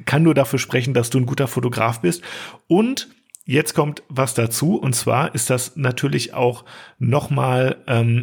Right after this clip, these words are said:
ein besonderes, ähm, eine besondere Qualität in dem Metier, in dem du arbeitest, nämlich, ähm, Sensual, Teilakt und so weiter. Es ist so unglaublich schwer, in diesem Bereich Fotos zu machen,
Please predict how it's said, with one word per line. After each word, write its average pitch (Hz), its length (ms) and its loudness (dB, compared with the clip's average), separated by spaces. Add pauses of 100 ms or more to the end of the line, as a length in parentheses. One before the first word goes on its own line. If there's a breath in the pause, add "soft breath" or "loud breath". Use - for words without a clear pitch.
ein 135 180 2
besonderes, 160 1000 2
ähm, 123 1040 -2 (120)
eine 131 200 2
besondere 127 420 2
Qualität 123 680 2 (240 loud breath)
in 135 240 2
dem 127 200 4
Metier, 127 460 2
in 135 120 0
dem 107 160 2
du 107 120 -2
arbeitest, 98 540 0
nämlich, 143 480 2 (400 loud breath)
ähm, 117 240 4
Sensual, 156 920 4 (540)
Teilakt 143 560 0
und 131 120 2
so 120 180 0
weiter. 160 420 2 (340 loud breath)
Es - 180 -2
ist 123 180 0
so 156 500 2 (180 loud breath)
unglaublich 170 640 2
schwer, 156 580 2 (640)
in 117 120 4
diesem 139 240 4
Bereich 127 340 2
Fotos 151 360 0
zu 120 100 -2
machen, 143 400 2